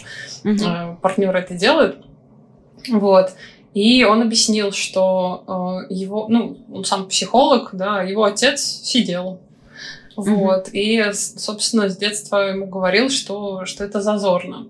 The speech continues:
Speaker 2: Я думаю, что эта история, во-первых, про, а, потерю контроля.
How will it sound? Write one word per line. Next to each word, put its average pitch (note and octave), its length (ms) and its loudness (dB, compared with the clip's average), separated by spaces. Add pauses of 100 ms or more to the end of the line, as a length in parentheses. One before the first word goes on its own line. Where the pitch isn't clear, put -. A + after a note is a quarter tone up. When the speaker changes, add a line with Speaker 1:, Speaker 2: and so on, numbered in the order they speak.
Speaker 2:
Я G#3+ 240 0
думаю, C4+ 260 6
что A3 220 0
эта G#3 200 -4
история, B3 680 2
во-первых, G3 680 -2
про, G3 520 -2 (380)
а, F#3 200 6
потерю G3 360 0
контроля. G#3 720 2